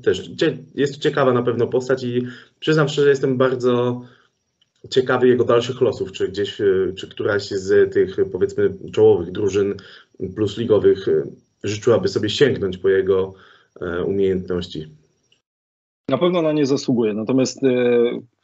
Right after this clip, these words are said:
Speaker 2: <laughs> jeśli chcesz coś wywęszyć, to ci powiem, to nie jest moment na zagraniczne transfery. <laughs> To jest moment na polskich, e, na polskich zawodników. E, być może, bo rzeczywiście zasługuje na to, żeby grać, e, w lepszym zespole. Ja,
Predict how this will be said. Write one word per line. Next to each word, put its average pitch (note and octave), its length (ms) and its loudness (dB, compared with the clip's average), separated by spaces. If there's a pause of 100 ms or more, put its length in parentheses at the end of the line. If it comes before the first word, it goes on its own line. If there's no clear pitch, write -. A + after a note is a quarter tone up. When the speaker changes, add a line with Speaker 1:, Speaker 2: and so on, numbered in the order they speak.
(140)
Speaker 2:
<laughs> B2 300 -4
jeśli C#3 260 2
chcesz D3+ 220 0
coś C#3 200 2
wywęszyć, C#3 440 -2
to C#3 80 -8
ci B2+ 120 -10
powiem, A#2+ 200 -2
to C3 80 -4
nie D3 100 0
jest D3+ 140 -2
moment C3+ 300 0
na B2+ 80 0
zagraniczne A#2+ 460 -2
transfery. A2+ 360 -6 (300)
<laughs> G3 100 2 (480)
To C3+ 100 2
jest C3 140 2
moment C#3 260 4
na B2+ 80 0
polskich, A2+ 680 -2
e, A2+ 40 -2 (180)
na A2+ 120 -4
polskich A#2+ 460 -4
zawodników. A2 760 -4 (360)
E, A2 220 -6
być A#2+ 280 0
może, B2+ 420 2
bo A#2 120 -4
rzeczywiście A#2+ 480 -6
zasługuje A2+ 480 -2
na G#2 100 -2
to, G2+ 120 -8
żeby G2 220 -4
grać, - 720 -6
e, G2 400 0 (220)
w A2+ 40 -2
lepszym A2 360 0
zespole. A2+ 440 0 (840)
Ja, C3+ 400 2